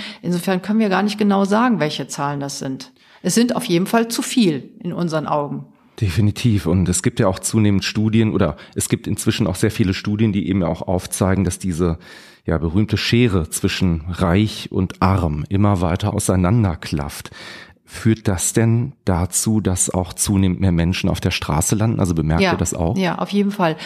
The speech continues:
Speaker 1: Also eigentlich ist es ja so gewesen, dass Leute, die in städtischen Obdach wohnen, dass die irgendwann sich dann eine Wohnung auf dem freien Wohnungsmarkt suchen sollen und dann den Platz räumen für die Nächsten, die nachrücken. Das ist aber schon seit ein paar Jahren nicht mehr,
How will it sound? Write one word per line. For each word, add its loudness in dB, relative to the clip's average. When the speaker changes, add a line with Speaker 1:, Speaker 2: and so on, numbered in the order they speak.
Speaker 1:
Also 0
eigentlich 0
ist -2
es -4
ja 2
so 0
gewesen, 2
dass 0
Leute, 0
die -2
in 0
städtischen -2
Obdach -4
wohnen, 2
dass 0
die -2
irgendwann 2
sich -2
dann 0
eine 0
Wohnung 0
auf -2
dem 0
freien 0
Wohnungsmarkt 0
suchen -2
sollen 4
und 0
dann 2
den 4
Platz 0
räumen 2
für 0
die 2
Nächsten, 0
die 2
nachrücken. 0
Das 0
ist 0
aber -2
schon -2
seit 0
ein -6
paar -4
Jahren -2
nicht -6
mehr, 0